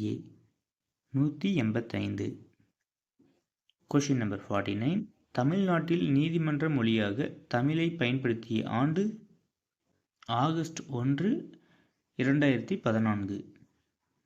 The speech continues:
கொஸ்டின் நம்பர் ஃபிஃப்டி, தவறான கூற்றை கண்டுபிடி. மாநிலங்கள் குழு உருவாக்கப்பட்ட சட்டம் ஆயிரத்தி தொள்ளாயிரத்தி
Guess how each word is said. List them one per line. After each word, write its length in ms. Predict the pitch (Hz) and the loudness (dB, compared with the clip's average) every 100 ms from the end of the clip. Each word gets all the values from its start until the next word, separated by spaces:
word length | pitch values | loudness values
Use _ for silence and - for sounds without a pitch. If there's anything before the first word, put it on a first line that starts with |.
| _ _ _ _ _ _ _ _ - | _ _ _ _ _ _ _ _ -2
கொஸ்டின் 300 | 131 131 120 | 0 2 2
நம்பர் 220 | 104 98 | 0 -4
ஃபிஃப்டி, 340 | - 110 - 175 285 277 - _ _ _ _ _ | -4 -4 0 2 2 0 -10 _ _ _ _ _
தவறான 420 | 143 151 190 190 175 143 - | 0 2 2 2 0 -2 -2
கூற்றை 300 | 120 117 180 220 | -2 0 -2 0
கண்டுபிடி. 420 | 120 110 101 104 - - - _ _ _ _ _ _ _ _ _ _ _ _ _ _ _ _ _ _ _ _ _ _ _ _ - 117 | 0 2 0 -4 -6 -12 -20 _ _ _ _ _ _ _ _ _ _ _ _ _ _ _ _ _ _ _ _ _ _ _ _ -8 -2
மாநிலங்கள் 760 | 127 165 175 165 160 156 190 196 - | 0 0 0 0 0 0 0 0 0
குழு 180 | - - - | 2 2 2
உருவாக்கப்பட்ட 560 | 123 139 139 127 113 110 - | 4 4 4 2 -4 -4 -4
சட்டம் 320 | 107 - 196 247 - - - _ _ _ _ - | -4 -2 -2 -2 -6 -20 -20 _ _ _ _ -4
ஆயிரத்தி 400 | 120 147 156 170 156 | 2 2 2 -2 -2
தொள்ளாயிரத்தி 440 | 123 120 120 - | 0 0 0 -2